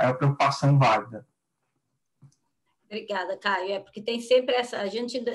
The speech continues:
Speaker 2: eu ainda ia colocar esse ponto. Como, infelizmente, as demandas duram vinte, trinta anos, e isso aí eu coloco,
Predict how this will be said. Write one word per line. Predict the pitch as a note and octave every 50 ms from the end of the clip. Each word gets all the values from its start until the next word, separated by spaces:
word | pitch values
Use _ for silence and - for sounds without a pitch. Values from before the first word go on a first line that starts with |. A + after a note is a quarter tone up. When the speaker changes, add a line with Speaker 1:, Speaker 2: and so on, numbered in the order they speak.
| -
Speaker 2:
eu | G#3 G#3
ainda | A#3 A#3+ A#3+ B3+ B3+ C4
ia | C#4 C4
colocar | C4+ D4 B3+ B3 B3+ - - -
esse | C#4+ - - _
ponto. | - A3 G#3 F#3 E3+ - - _
Como, | - C4 C#4 D4+ D#4 C4 A#3 -
infelizmente, | C4 E4 F4 - - C4 B3+ A#3+ G#3+ F3+ C#3 F#3 G3 G3+ G#3 G3 - F#3+
as | E3+ E3 E3+
demandas | G3+ G3 F#3 F#3+ G3 G#3 G3 F#3 E3+ E3 D#3+ D#3
duram | F3+ G3 G3 G3 F3+ D#3 - _ _ _ _ _ _
vinte, | C#3+ C#3+ G3+ B3 C4 B3 A3 G3+ - - - - C3+ C3 - _ _ _ _ _ _ _
trinta | - A#3 A#3+ B3+ A#3+ A3+ - - F3
anos, | D#3+ F3 G3 G#3 G#3 G3 F3+ E3 D#3+ D#3 C#3 D3
e | F#3 F#3+ G3
isso | G3+ - -
aí | G3 F#3+ G3
eu | G3+ G3+
coloco, | G3+ G#3+ G3 F3+ F#3+ G3 G#3 F#3+ - - - E3 D#3+